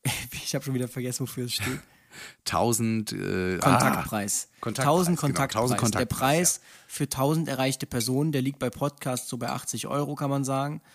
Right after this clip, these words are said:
Speaker 1: Und, ähm, das heißt, äh, auch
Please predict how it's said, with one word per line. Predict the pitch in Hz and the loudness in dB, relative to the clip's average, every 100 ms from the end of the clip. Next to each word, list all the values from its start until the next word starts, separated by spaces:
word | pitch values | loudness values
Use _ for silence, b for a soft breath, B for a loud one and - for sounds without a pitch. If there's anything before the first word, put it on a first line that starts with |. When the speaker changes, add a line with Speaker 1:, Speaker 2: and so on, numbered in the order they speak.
| B B B _ | B B B _
Speaker 1:
Und, | 131 131 127 123 - - | 0 4 4 2 -2 -6
ähm, | 123 120 117 117 113 - B B B B | -2 0 2 0 -2 -6 B B B B
das | - 120 123 | -2 0 2
heißt, | 120 123 - - - - | 2 2 2 0 -4 -4
äh, | 120 120 117 - _ _ _ | -2 0 -2 -6 _ _ _
auch | - 147 | -4 -2